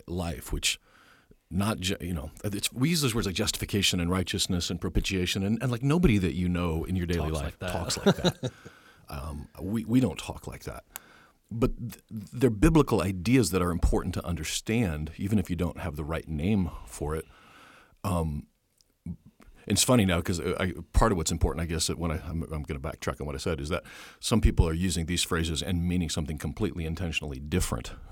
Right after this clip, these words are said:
Speaker 1: by them, Richard Rohr being one of those. He says he, you know, he uses the word redemption and he doesn't mean what we would mean by it. Like,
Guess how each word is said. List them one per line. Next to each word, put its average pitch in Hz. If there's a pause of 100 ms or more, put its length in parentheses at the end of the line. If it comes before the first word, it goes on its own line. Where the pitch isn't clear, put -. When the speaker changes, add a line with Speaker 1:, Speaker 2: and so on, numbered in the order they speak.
(320)
Speaker 1:
by 71
them, 67
Richard 82
Rohr 78
being 73
one 76
of 73
those. 73 (960)
He 85
says 78
he, 80
you 80
know, 71
he 82
uses 73
the 76
word 71
redemption 73
and 69
he 92
doesn't 78
mean 76 (960)
what -
we 87
would 67
mean -
by -
it. -
Like, -